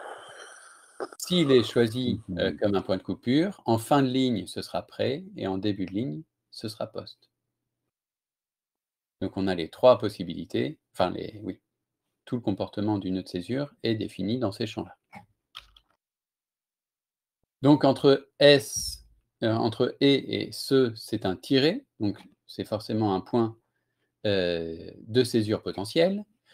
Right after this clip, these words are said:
Speaker 1: Donc, le champ, euh, replace, il va contenir le caractère tiret. Donc, si c'est pas choisi,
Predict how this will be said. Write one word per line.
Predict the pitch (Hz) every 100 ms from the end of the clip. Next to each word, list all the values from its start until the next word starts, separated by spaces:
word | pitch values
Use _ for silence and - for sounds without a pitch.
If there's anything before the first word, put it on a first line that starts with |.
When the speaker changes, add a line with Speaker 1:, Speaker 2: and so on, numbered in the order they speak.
| - _ -
Speaker 1:
Donc, | 131 -
le | 135
champ, | 123 151 139 131 -
euh, | 107 95
replace, | 120 120 131 127 117 - - _ _ - _ _ _ _ _ -
il | 107
va | 110 104 101 _
contenir | - 113 127 120 120 120 101
le | 98
caractère | - 95 95 - 92 -
tiret. | - 139 165 - _ _ -
Donc, | 95
si | - 147
c'est | - 127
pas | 117
choisi, | 110 110 110 113